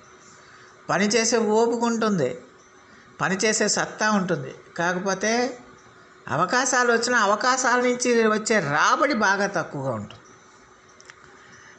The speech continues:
ఈ రాబడి తక్కువ పోవటం వల్ల మీరు మానసికంగా కుంగిపోయే అవకాశాలు ఎక్కువగా ఉంటాయి.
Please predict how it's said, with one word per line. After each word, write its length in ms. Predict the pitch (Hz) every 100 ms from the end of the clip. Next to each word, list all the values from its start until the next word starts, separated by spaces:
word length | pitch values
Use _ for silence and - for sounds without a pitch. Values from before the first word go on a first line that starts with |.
| - 147
ఈ 40 |
రాబడి 500 | 147 175 214 269 277
తక్కువ 360 | 269 220 226 226
పోవటం 380 | 226 214 214 208
వల్ల 440 | 214 214 220 185 - - - - - - - - - - - - - - -
మీరు 440 | 143 202 208 165 139 - 139
మానసికంగా 880 | 139 147 202 233 240 226 220 220 220
కుంగిపోయే 580 | 220 185 214 214 214
అవకాశాలు 600 | 208 185 185 190 185 180
ఎక్కువగా 380 | 170 175 170 165
ఉంటాయి. 320 | 151 135 110